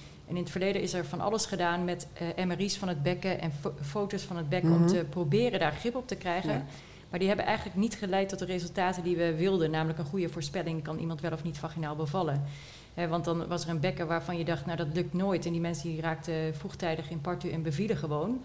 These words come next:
Speaker 2: Ja.
Speaker 1: En een bekken waarvan je dacht, nou, dat, eh, moet altijd lukken. En, eh, eh, dan was er toch een probleem.
Speaker 2: Ja.
Speaker 1: En dat bekken, dat is veel, eh, minder rigide dan wij, eh, denken. Dus het kan, is veel meer in staat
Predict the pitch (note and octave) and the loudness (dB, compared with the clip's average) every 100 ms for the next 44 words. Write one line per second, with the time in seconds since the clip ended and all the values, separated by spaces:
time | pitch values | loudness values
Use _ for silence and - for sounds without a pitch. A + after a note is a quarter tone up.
0 | - F3+ D#3 - - F#3 E3 E3 D#3+ D3+ | -2 2 2 -2 -4 0 2 0 0 -2
1 | D3 D#3 D#3+ D#3 D3+ E3+ C#3+ D3+ - D#3 | -2 -2 -2 -2 -4 -4 -2 -2 -2 0
2 | C#3+ - - - E3+ E3 D#3+ F#3+ G3+ D3 | 0 -2 -6 -4 2 2 2 0 0 -2
3 | D3 G#3 C#4 - - - - - F3 E3 | 0 -2 -4 -14 -18 -18 -14 -6 -2 0
4 | D#3+ D#3 - - E3+ E3 E3 D#3 D3 C#3+ | 0 -2 -6 -8 -6 -4 -4 -4 -4 -4
5 | E3 A#3 A3 E3 D#3 C#3+ C#3+ C#3+ - F#3 | -2 -2 -2 -2 -2 -2 -2 -4 0 0
6 | - - E3+ E3 D3 G3 G3 D#3+ E3 D3+ | 0 -8 -4 -2 0 0 0 -2 -2 -6
7 | - - A3 G3+ - - E3+ F3 G3+ F#3 | -6 0 2 2 0 -2 0 2 2 2
8 | E3 F3+ - B3+ F#3 D#3+ D#3+ D#3+ D#3 D#3 | 2 0 0 2 4 4 2 2 2 0
9 | D3 E3 D#3+ D#3 D#3 D3+ F3 A#3 G3 F#3 | -2 -4 -4 -4 -4 -2 -2 -2 -4 -4
10 | C#3+ - - C#3+ D3+ - G#3+ F#3+ E3 C#3+ | -6 -10 -6 -4 -4 0 0 2 0 -2
11 | - E3 E3 | -2 -2 -2